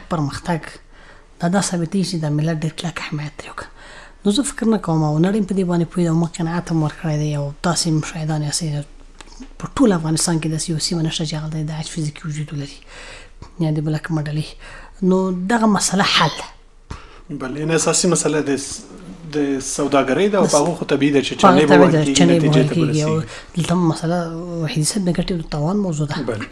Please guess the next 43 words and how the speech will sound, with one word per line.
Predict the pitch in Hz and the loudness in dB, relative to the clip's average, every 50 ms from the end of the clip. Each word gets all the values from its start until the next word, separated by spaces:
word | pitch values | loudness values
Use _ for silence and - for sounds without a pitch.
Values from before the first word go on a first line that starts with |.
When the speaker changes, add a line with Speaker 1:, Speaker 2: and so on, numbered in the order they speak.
| - | -4
Speaker 1:
او | 196 175 175 | -2 -2 0
دا | 165 165 165 | 0 0 0
خو | 165 175 | 0 0
داسې | 185 175 185 185 | 0 0 0 0
نه | 175 165 - | 0 0 0
شي | - - | -2 -2
کېدلی. | 170 160 165 170 170 - - - - - - - - - - | -2 -2 0 -2 -4 -6 -10 -18 -18 -18 -18 -18 -20 -20 -18
اوس | - - - - - - - | -10 -6 -6 -6 -4 -4 -2
خیر | 208 202 202 190 170 | 0 2 2 2 0
دی، | 160 147 143 151 160 160 156 | -2 -2 -4 -4 -4 -2 -2
یو | 147 | -2
څه | - - 190 | -2 -4 -2
به | 180 185 175 | -2 -2 -2
اقتصادي | 180 - - - 165 175 180 180 | -2 -4 -4 -2 -2 -2 -2 -2
فشارونه | - - 175 165 160 190 190 | -2 -2 -2 -2 -2 0 0
وي، | 190 214 196 - | 0 0 -2 -4
ستونزې | - - - 196 180 180 175 156 | -4 -4 -4 -4 -4 -2 -2 0
به | 156 175 208 | 2 4 4
وي، | - - - - - - - - - - - - - - - | 2 0 -4 -14 -20 -20 -20 -20 -20 -20 -20 -20 -20 -20 -12
خو | - - 165 156 | -4 -2 0 0
بیا | 156 | 2
موږ | 156 160 165 - 170 | 2 2 2 2 -2
د | 156 - | -6 -4
خپلو | - 196 185 160 | -2 -2 0 0
ګټو | 180 175 170 160 | 0 -2 -2 -4
نه | 151 - | -2 -2
خلکو | 180 170 - - - | -4 -4 -4 -8 -10
ته | - | -4
نه | 180 180 175 | -2 -2 -2
شي | - - | -2 -2
تېرېدی. | - 165 139 135 143 151 143 147 | -4 -4 -4 -4 -6 -6 -4 -4
باید | 156 165 160 170 | -4 -4 -2 -2
داسې | 180 175 - 185 | -2 -2 -2 -4
یو | 175 170 175 | -4 -4 -2
تعامل | 156 156 160 170 185 185 180 | -2 0 0 0 0 -2 -2
رامنځته | 175 180 190 190 180 208 190 175 | -2 0 0 0 0 0 -2 0
شي | 208 233 208 - - - - - - - | -2 -4 -4 -6 -14 -18 -18 -18 -12 -10
چې | - - 160 | -6 0 2
موږ | 165 170 160 160 | 2 2 2 0
په | - 170 151 | 0 2 2
ډېر | 180 175 170 - - | 2 2 2 -2 -2
کم | - 185 185 170 | 0 2 4 4
وخت | 151 - - | 2 0 -4